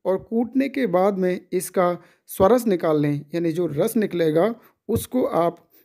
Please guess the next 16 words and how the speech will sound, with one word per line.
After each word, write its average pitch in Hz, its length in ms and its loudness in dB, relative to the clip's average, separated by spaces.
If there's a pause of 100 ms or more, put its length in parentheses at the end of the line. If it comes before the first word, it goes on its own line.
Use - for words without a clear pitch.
(160)
एक 226 300 2
से 185 400 -2 (120)
दो 185 200 4
चम्मच 190 420 -2
लें 160 300 0 (280)
और 175 560 2 (240)
इस 220 200 -6
रस 190 260 -2
को 165 440 -2 (640)
तीन 254 280 4
चार 220 280 2
बार 190 280 -2 (160)
दिन 190 160 0
में 185 160 0
पिलाएं, 175 460 -2 (340)
तो 196 280 2